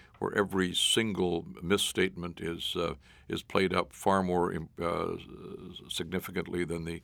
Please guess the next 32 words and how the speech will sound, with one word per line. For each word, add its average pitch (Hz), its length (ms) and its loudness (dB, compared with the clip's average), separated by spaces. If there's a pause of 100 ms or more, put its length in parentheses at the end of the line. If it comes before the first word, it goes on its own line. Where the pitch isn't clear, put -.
(300)
than 95 140 -2
the 90 100 -4
substantive 90 580 2
argument 87 460 -2
that - 160 -6
one 87 220 -2
was, 85 280 -6
uh, 98 140 -4
trying 90 260 -2
to 82 60 -6
make. 82 260 -6 (800)
Uh, - 100 -8 (600)
the 104 420 4 (320)
interest 143 480 2
in 101 160 2
playing 113 360 2
to 92 160 2
a 90 40 2
base 101 600 2
rather 92 260 4
than 87 200 -2
the 87 80 2
whole 104 420 4 (320)
on 87 140 2
the 90 60 0
part 104 220 4
of 95 80 4
the 92 80 0
government 95 440 0
is 87 160 -2
very 104 320 6
important, 95 460 0